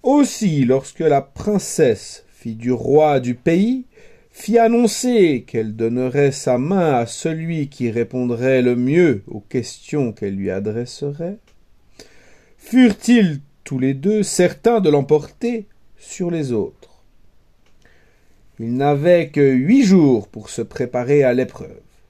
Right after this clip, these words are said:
mais cela leur sembla plus que suffisant. Ils avaient fait de si bonnes études.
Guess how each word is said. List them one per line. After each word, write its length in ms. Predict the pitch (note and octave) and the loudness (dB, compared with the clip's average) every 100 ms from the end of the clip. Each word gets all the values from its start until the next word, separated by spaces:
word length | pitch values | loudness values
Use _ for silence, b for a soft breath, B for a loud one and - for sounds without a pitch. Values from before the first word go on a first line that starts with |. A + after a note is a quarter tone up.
| _ _ | _ _
mais 540 | C3 G#2 G#2+ G#2 G#2 | -16 -12 -10 -8 -10
cela 720 | G#2 - - A#2+ C3 D3 D3 C3+ | -12 -16 -10 -8 -6 -4 -2 -2
leur 320 | B2+ B2 A#2+ | -2 -6 -8
sembla 720 | - - D3 C#3+ C#3+ D3 C#3+ - | -16 -10 -6 -4 -4 -4 -4 -10
plus 340 | - G3 A#3 - - - | -2 -2 -2 -6 -20 -14
que 140 | F#3+ | -10
suffisant. 680 | F3+ - F3 - C#3 A#2+ - _ - _ - _ _ - b b b b b C#3 | -10 -10 -14 -12 -12 -12 -14 _ -20 _ -20 _ _ -20 b b b b b -6
Ils 160 | C#3+ | 0
avaient 220 | F#3 G3+ | 2 4
fait 480 | G3+ - G#3+ G#3+ G#3 | 2 0 2 4 4
de 160 | D#3+ D#3 | 2 -2
si 300 | D3 - D3+ | -4 -10 -8
bonnes 540 | B2+ D3 C#3+ C3 A2+ | 2 2 4 0 -2
études. 640 | B2 B2 - D3+ F#2+ E2+ | -4 -4 -8 -8 -8 -12